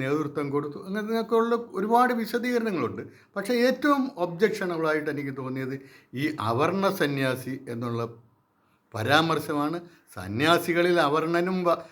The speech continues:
സവർണനും ഒന്നുമില്ല. ഒന്നാമത് ഈ അവർണൻ എന്നുള്ള പദപ്രയോഗം തന്നെ തെറ്റാണ്. ഒരു മനുഷ്യനെക്കുറിച്ച്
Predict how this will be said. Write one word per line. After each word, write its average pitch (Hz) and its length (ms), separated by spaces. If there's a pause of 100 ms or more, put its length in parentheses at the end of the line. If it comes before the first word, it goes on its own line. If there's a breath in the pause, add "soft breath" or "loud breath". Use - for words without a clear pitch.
(180 loud breath)
സവർണനും 180 600
ഒന്നുമില്ല. 190 380 (120)
ഒന്നാമത് 208 380 (340 loud breath)
ഈ 170 60 (100)
അവർണൻ 214 340
എന്നുള്ള 226 260 (440)
പദപ്രയോഗം 262 840
തന്നെ 226 260
തെറ്റാണ്. 160 440 (880)
ഒരു 151 200
മനുഷ്യനെക്കുറിച്ച് 233 640